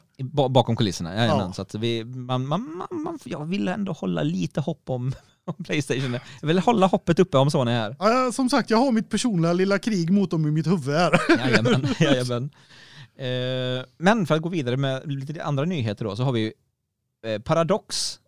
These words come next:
Speaker 1: eh, som är, eh, ett, återigen ett svenskt företag. De avskedar nu Hardsuit, som är, eh, som var utvecklarna för Vampire the Masquerade Bloodlines två.
Speaker 2: Oj då.
Speaker 1: Eh, de har in-, man har inte riktigt fått reda på varför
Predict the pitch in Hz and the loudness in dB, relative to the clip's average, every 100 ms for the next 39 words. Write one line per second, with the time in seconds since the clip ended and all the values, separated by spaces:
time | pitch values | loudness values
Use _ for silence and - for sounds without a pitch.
0 | _ 120 107 107 - 127 135 113 107 104 | _ -8 -4 -4 -2 -4 -4 -4 -4 -6
1 | 104 104 98 98 101 117 117 113 117 156 | -6 -6 -6 -6 -8 -10 -8 -6 -4 -2
2 | 123 120 120 143 - 139 147 202 - _ | -2 -2 -2 -2 -4 -4 -2 -4 -10 _
3 | _ _ _ _ 139 151 175 131 - 123 | _ _ _ _ -4 0 2 2 0 0
4 | 120 147 120 110 - 139 98 107 - 165 | 2 2 0 -2 0 0 0 -4 -4 -2
5 | 190 98 _ - - 139 131 123 110 104 | -2 -6 _ -14 -6 -4 -2 -2 -2 -2
6 | 107 113 151 131 135 147 135 - 101 - | -2 -4 -4 -2 0 2 0 0 -4 -4
7 | 107 110 - 117 104 101 101 104 120 101 | -4 -6 -4 -2 0 -2 -2 -2 -2 -2
8 | 107 107 110 120 104 - 110 107 - 131 | -2 -2 -2 -2 -4 -6 -6 -6 -6 -6
9 | 104 107 107 113 - 180 117 104 _ - | -4 -2 -4 -6 -4 -2 -2 -6 _ -10
10 | 120 127 262 285 _ _ _ _ - 107 | -6 -2 -2 -4 _ _ _ _ -8 -4
11 | 104 104 101 101 107 117 151 175 170 175 | -2 -2 -2 -4 -4 0 0 0 -2 -6
12 | - _ _ _ - 156 208 180 165 202 | -10 _ _ _ -6 -4 -2 0 0 0
13 | 190 170 196 151 143 165 160 117 117 123 | -2 -4 -4 -6 -6 -4 0 0 -2 0
14 | 135 120 101 - - 185 285 | 0 2 -2 -4 0 0 0